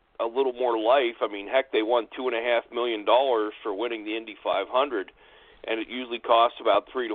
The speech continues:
four million a season to run a team, so they've got some prize money to play with. They've got Napa on board to go to the Duel in Detroit, so they've got a sponsor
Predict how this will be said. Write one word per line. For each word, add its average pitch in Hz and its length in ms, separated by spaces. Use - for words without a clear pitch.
four 117 200
million 110 320
a 95 40
season 135 320
to 101 80
run 107 220
a 92 60
team, 135 460
so 101 220
they've 110 320
got 120 280
some 117 140
prize 131 400
money 101 240
to 90 60
play 151 280
with. 95 280
They've 113 160
got 113 300
Napa 120 580
on 113 240
board 113 360
to 110 60
go 110 220
to 110 80
the 104 220
Duel 120 220
in 110 80
Detroit, 117 520
so 90 160
they've 101 180
got 117 200
a 117 100
sponsor 113 440